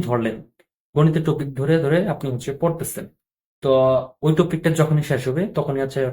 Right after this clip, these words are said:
আপনি এই নিবন্ধনের বইটা হাতে নেবেন বা বিগত সালের যে কোশ্চেনগুলো আছে সেই কোশ্চেনগুলো হাতে নেবেন।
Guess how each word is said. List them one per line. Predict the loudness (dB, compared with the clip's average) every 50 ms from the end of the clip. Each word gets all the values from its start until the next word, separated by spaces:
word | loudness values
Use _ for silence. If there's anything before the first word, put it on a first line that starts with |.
| -4 -6 -6
আপনি | -4 -4 -2 -2
এই | -2 0
নিবন্ধনের | 0 0 0 0 -2 -2 -2 -2
বইটা | -2 -2 -2 -4
হাতে | -4 -4 -4 -4
নেবেন | -6 -6 -10 -14 _ _ _ _ _ -2
বা | 0 0
বিগত | 2 2 0 0 0 0
সালের | 0 0 0 0
যে | -2 -4 -4
কোশ্চেনগুলো | -6 -6 -6 -4 -2 0 0 0
আছে | 0 0 0
সেই | 0 0 -2 -2
কোশ্চেনগুলো | -6 -6 -6 -6 -4 -2 -2 -2
হাতে | -2 -2 -4
নেবেন। | -4 -6 -8